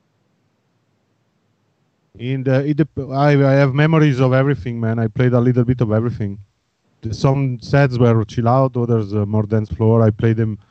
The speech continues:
I played one time the main floor of Modem. I played, uh,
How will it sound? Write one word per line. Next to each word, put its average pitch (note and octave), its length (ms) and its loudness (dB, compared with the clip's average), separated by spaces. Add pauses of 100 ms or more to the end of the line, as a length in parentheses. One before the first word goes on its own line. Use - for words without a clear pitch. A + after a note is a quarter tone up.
(380)
I A2 120 -6
played C3 200 0
one C3+ 160 0
time C3+ 260 -2
the A#2+ 100 -2
main B2 260 -4
floor B2 340 0
of A#2 220 0
Modem. C#3 680 2
I A#2 120 2
played, A#2 420 0
uh, A2 380 2